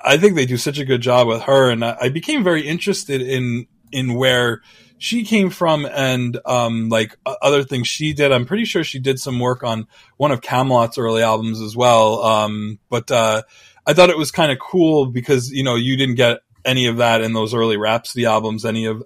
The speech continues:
of a kind of a, a female counterpoint or a higher, a higher pitched vocalist. So I think that added a really nice kind of, uh,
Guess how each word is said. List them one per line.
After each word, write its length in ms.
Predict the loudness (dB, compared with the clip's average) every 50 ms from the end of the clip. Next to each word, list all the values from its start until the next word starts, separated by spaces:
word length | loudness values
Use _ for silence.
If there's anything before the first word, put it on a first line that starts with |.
| -6
of 140 | -4 -4 -4
a 80 | -4 -8
kind 240 | -6 -4 -4 -2 -2
of 140 | -2 0
a, 180 | 0 0 0 -2 -4
a 80 | -6 -8
female 520 | -8 _ -6 -6 -4 -2 -2 -2 -2 -4
counterpoint 800 | -4 -6 -4 -4 -4 -4 -4 -10 -14 -14 _ -12 -10 -10 -10 -8
or 120 | -6 -6 -6
a 80 | -6
higher, 520 | -8 -6 -6 -4 -4 -4 -4 -6 -10 -12 -16 _ _ _ _ _ _ _ _ -4
a 60 | 2
higher 260 | 4 4 4 4 2
pitched 400 | 0 -2 -4 -4 -4 -6 -12 _ _ _ _
vocalist. 600 | -2 -2 -2 0 -2 -2 -2 -2 -4 -4 -6 -4
So 120 | -2 0
I 80 | 0 0
think 240 | 0 -2 -4 -2 -2
that 260 | 0 0 0 0 0
added 320 | 0 0 0 0 -2 -2
a 80 | -4 -4
really 320 | -4 -4 -4 -2 -2 -2
nice 400 | -4 -4 -4 -4 -4 -4 -4 -6
kind 260 | -8 -6 -6 -6 -4 -4
of, 160 | -6 -4 -4
uh, 340 | -4 -4 -4 -4 -6 -10